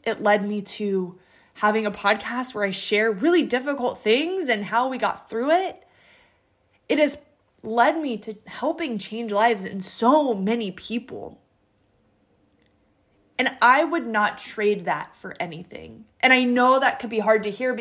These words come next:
if you're going through something difficult. You're like, "Brenna, you don't understand. Like, this is a really, really hard time."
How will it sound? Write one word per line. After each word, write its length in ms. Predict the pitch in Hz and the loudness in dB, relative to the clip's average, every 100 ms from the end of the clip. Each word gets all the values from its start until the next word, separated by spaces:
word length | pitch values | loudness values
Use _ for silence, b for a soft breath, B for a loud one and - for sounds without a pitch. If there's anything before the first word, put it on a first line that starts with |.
| - | -6
if 160 | 208 | -6
you're 80 | 214 | -6
going 320 | 190 220 220 | -2 -2 -2
through 120 | 214 208 | -4 -4
something 320 | 196 190 185 | -4 -6 -4
difficult. 440 | 202 208 190 190 | -4 -6 -8 -10
You're 80 | 185 | -8
like, 160 | 190 190 | -10 -4
"Brenna, 280 | 208 208 | -4 -4
you 80 | 202 | -8
don't 160 | 190 185 | -10 -12
understand. 640 | 180 180 - 202 214 196 | -12 -12 -10 -4 -2 -2
Like, 180 | 180 - | -6 -12
this 180 | 214 196 | -12 -10
is 140 | 196 | -8
a 40 | 185 | -10
really, 340 | 170 208 208 | -6 -4 -4
really 200 | 190 185 | -4 -8
hard 240 | 160 175 - | -10 -14 -14
time." 300 | 208 247 | -12 -12